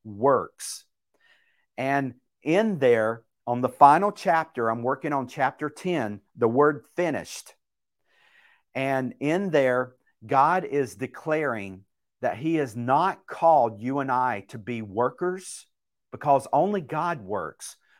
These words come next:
We are to be his witnesses. And a witness just goes and reports what God has done. And I just want to leave you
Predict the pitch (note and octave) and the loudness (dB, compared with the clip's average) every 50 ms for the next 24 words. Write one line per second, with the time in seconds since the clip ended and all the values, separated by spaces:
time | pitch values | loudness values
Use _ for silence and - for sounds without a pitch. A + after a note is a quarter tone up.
0 | _ _ A2 C3+ E3+ G3+ G#3 F3+ D3+ C3+ G#2+ G#2 C3+ C3+ C3 A#2 F#2+ G2+ G2+ G2 | _ _ -6 -6 -4 -4 -4 -4 -4 -6 -6 -4 -4 -2 -2 -4 -6 -8 -10 -6
1 | G2+ C#3 D3+ - G#2+ G2+ - - - F#2 D#2 D2 D2+ - - - - _ _ _ | -2 -2 -2 -2 -4 -12 -12 -12 -12 -12 -12 -12 -12 -14 -16 -16 -18 _ _ _
2 | _ _ _ _ _ - B2+ B2+ A#2+ A2+ A2+ A2 B2 D#3+ - - F#3 G3 F#3 - | _ _ _ _ _ -6 -4 -2 -2 -2 -2 0 0 0 0 0 -2 -4 -4 -6
3 | - - C#3 B2+ - - G#2+ G2+ C3+ C3+ D3 D#3+ D#3+ D#3 D3 C#3+ C3+ C3 B2 A#2 | -8 -8 -8 -8 -8 -8 -4 0 2 2 2 2 0 -4 -6 -4 -4 -4 -4 -6
4 | - - - D#3+ D3+ C3 A2+ G2+ - - - - - _ _ - _ - B2 B2+ | -4 -2 0 2 4 4 4 2 0 -6 -16 -18 -18 _ _ -20 _ 2 6 6
5 | B2 A#2+ A#2 G2 A#2+ A#2+ A#2+ B2 B2 B2 A#2 - G2+ F#2 A#2 G#2+ G2+ F2+ E2+ D#2+ | 6 6 4 4 6 6 6 6 4 2 -2 -6 -6 -4 -4 -4 -4 -4 -8 -14
6 | D#2 _ _ _ _ _ - A2+ A#2 A#2+ D#3 G3+ G#3 G#3+ - - D#3+ E3 E3 D#3 | -20 _ _ _ _ _ -6 -2 0 2 2 2 0 -2 -2 -2 0 0 2 2
7 | C3+ A#2 A2+ A#2+ C3+ C#3+ D3+ C3+ A#2 G#2 G#2 G#2+ G2+ F2+ F2+ | 0 0 0 -2 -2 -2 -2 -6 -8 -8 -8 -8 -8 -8 -10